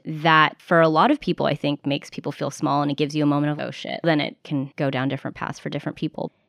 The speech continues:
I sometimes feel like meditation, yoga, hiking, going to shows or whatever, it's just become, like, a part of everyone's way of optimizing their life. I feel like a lot of people will do things because that's what everyone else is doing. And there's,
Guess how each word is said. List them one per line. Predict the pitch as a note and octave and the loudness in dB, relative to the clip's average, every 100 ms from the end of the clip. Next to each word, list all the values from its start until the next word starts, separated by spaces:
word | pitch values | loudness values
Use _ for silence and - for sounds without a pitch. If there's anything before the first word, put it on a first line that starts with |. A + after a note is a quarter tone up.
| _ _ - | _ _ 0
I | G#3+ | 2
sometimes | G#3 B3+ D4+ E4 - | 4 6 8 6 4
feel | G3+ G3+ F#3 | 4 6 6
like | E3 D3+ G3 | 4 4 6
meditation, | G3 F3 E3+ G3+ F3 - B2+ A2+ - | 6 6 4 2 0 0 -4 -4 -2
yoga, | G3 F#3 G#3 F#3+ F3 D3 B2 F2+ F3+ | 0 8 10 10 8 4 4 0 -2
hiking, | - A3 G#3+ D3+ C#3+ D3+ E3 - | 6 6 6 0 0 -2 -4 4
going | F3+ F3+ | 6 6
to | F3 | 6
shows | F3 - A3+ G3 E3+ | 4 4 6 8 6
or | E3 | 6
whatever, | F3 G3 F#3+ E3+ | 8 8 8 4
it's | - - | 2 -2
just | F#3+ - | -2 0
become, | G3 - F#3 F3+ | -4 0 2 4
like, | F#3 E3+ | 4 2
a | |
part | - - E3 - | -2 0 2 2
of | D#3 D3+ D3 D3+ - | 0 0 0 -6 0
everyone's | F#3 E3+ E3+ D#3+ D#3 D#3 | 2 4 4 6 4 4
way | D#3+ D3 D3+ | 2 2 2
of | D3 | 2
optimizing | C#3+ - D#3 D3 D3+ D3 | -2 2 2 2 0 0
their | C#3+ | 0
life. | C#3 B2 G3 - - - - | -2 0 -2 -4 -16 -20 2
I | G#3 | 4
feel | - B3 | 8 8
like | B3+ B3+ - | 8 6 6
a | |
lot | G3 F3+ | 8 8
of | F#3+ | 6
people | G#3 - F#3 F3+ D#3+ | -2 2 4 6 6
will | F3+ | 4
do | D#3+ F3+ | 4 2
things | E3+ E3+ | 4 0
because | - D#3 | -2 -2
that's | F3 E3+ | 0 2
what | F#3 | 4
everyone | E3 D#3 D3+ | 4 4 2
else | D3+ | 0
is | D#3 | -6
doing. | - - - D#3+ - - | -6 -4 -4 -8 -12 2
And | A#3 C#4 - | 4 4 4
there's, | D4 D#4+ | 6 6